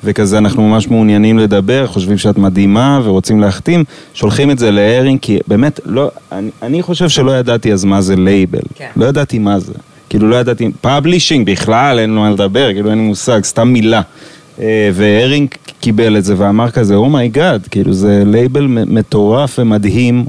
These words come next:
Speaker 1: אמנם באינדי, אבל לייבל מ-, מאוד מאוד נחשב באינדי, וכזה, משם זה התחיל להתגלגל, אבל... התכנון פה הוא כזה היה הכי של ילדים מפגרים, שלא יודעים כלום, אין לנו מושג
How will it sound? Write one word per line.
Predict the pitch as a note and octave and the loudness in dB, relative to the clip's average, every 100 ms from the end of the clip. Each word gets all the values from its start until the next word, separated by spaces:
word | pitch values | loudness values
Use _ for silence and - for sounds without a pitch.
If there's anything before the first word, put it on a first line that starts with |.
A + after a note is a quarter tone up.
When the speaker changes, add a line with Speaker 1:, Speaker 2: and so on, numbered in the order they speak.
| - | 0
Speaker 1:
אמנם | G#2+ A#2 A2+ | 2 2 2
באינדי, | A2 B2 C#3 A2+ F#2+ | 2 2 2 2 0
אבל | F#2+ F2+ - - - - - | 0 -2 -6 -20 -20 -20 -4
לייבל | G#2+ A2+ B2 A2+ - _ - _ - - | 0 0 2 0 -2 _ -20 _ -20 -10
מ-, | E2+ F#2 G#2 G2+ G2+ | -6 -4 -2 -2 -2
מאוד | G2+ A2+ B2 | 0 0 0
מאוד | A2+ G2+ | -2 0
נחשב | F#2+ F2+ - G2 F#2+ | 0 -2 -2 -2 0
באינדי, | F#2+ G2 G2+ G2+ G2 | 0 2 2 0 0
וכזה, | F#2+ - F#2 F#2+ F#2+ | -2 -2 -2 0 0
משם | G2 F2+ - A2 A#2+ C3 | 0 -2 -4 -2 0 0
זה | C3 | 0
התחיל | B2+ - C#3 | -2 -2 -2
להתגלגל, | B2 - G2+ G#2 C#3 | -2 -2 -2 0 0
אבל... | G2 F#2+ F#2+ - - - - - - - - | 0 -2 -4 -8 -20 -20 -20 -20 -20 -20 -14
התכנון | G2+ - G2 - B2 D3 E3 D3 | -14 -12 -16 -8 -2 2 2 0
פה | C#3 C#3+ E3 C#3+ | 0 0 2 0
הוא | G#2+ | 0
כזה | G#2+ F#2+ G2+ | -2 0 0
היה | G2 G#2 C3 C#3+ | 2 0 0 -2
הכי | A#2+ - C#3+ C#3+ C3 D3 | -4 -6 -6 -4 -2 -2
של | - D3 | -2 0
ילדים | B2 G2+ G2 F#2 A2 C3+ C#3+ | 2 2 0 0 0 2 0
מפגרים, | C3 - G2+ F2+ G2 A2+ C3+ D#3 D#3 - - - - - | -2 -4 -4 0 0 2 2 0 -2 -8 -20 -20 -20 -20
שלא | - A#2 C#3+ | -4 0 0
יודעים | G#3 A3+ G#3+ | 0 0 -2
כלום, | - G#3 C#3+ A2 | 0 0 0 0
אין | |
לנו | D3+ E3 | 0 2
מושג | C#3 A#2+ - - D3 | 0 -2 -6 -2 -2